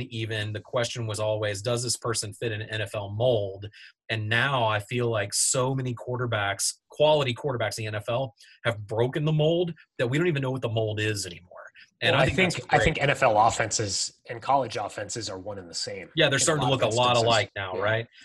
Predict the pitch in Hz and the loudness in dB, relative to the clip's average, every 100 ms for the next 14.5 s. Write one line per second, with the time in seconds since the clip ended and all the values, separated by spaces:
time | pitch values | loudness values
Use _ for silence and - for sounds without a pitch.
0 | - - 143 131 127 - 139 143 139 147 | -12 0 4 6 4 4 4 4 4 4
1 | 127 120 - - 127 120 135 170 175 - | 6 4 4 4 4 6 6 6 4 2
2 | 127 113 117 113 110 107 107 113 113 117 | -2 2 2 2 0 0 0 -2 -2 -2
3 | 104 160 160 - 156 139 107 98 113 139 | 0 2 2 4 4 4 0 -4 -6 -6
4 | 87 82 - _ _ _ - 175 175 139 | -6 -8 -10 _ _ _ -2 2 2 2
5 | 139 151 139 131 139 127 - - 160 143 | 2 2 2 2 2 -2 -4 -4 0 0
6 | 139 139 - 117 - 147 127 104 - - | 0 0 0 0 0 0 -2 -4 -4 -2
7 | 147 143 131 127 131 127 127 156 139 127 | 2 4 4 2 2 2 0 2 2 2
8 | 127 110 _ 202 220 139 135 131 113 107 | -2 -8 _ -12 -10 -8 -6 -4 -2 -4
9 | - 117 - 135 120 110 123 120 127 123 | -6 -4 0 0 0 0 -2 -2 -2 -2
10 | 123 123 120 113 104 113 113 110 107 - | 0 0 0 -2 -6 -6 -6 -6 -8 -6
11 | 107 123 120 117 113 117 110 110 104 123 | -2 -2 0 -2 -2 0 0 -2 -8 -8
12 | 120 120 113 117 113 107 107 - 104 123 | -6 -4 -2 0 0 -2 -8 -8 -6 -4
13 | 131 127 117 - 120 120 117 110 - - | -4 -4 -4 -2 0 2 0 -2 -14 -20
14 | - 117 107 101 98 | -4 0 0 -2 -8